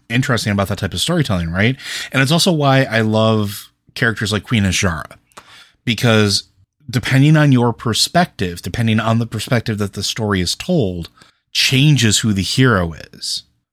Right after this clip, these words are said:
right? Um, there's a, I think it was, uh, early, late nineties, early two thousands, there was a,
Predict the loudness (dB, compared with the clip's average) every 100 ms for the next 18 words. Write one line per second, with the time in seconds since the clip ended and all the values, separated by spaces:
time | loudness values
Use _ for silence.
0 | _ -2 0 2 0 -4 _ _ _ _
1 | 2 4 4 2 0 0 2 2 0 2
2 | 2 4 4 2 0 -2 -2 0 0 0
3 | 0 2 2 4 2 0 -4 0 2 2
4 | 2 4 4 4 2 -2 -2 0 2 4
5 | 4 2 2 2 0 -4 -4 -2 -4 -2
6 | -2 0 0 -2 -2 -2 0 0 2 0
7 | -2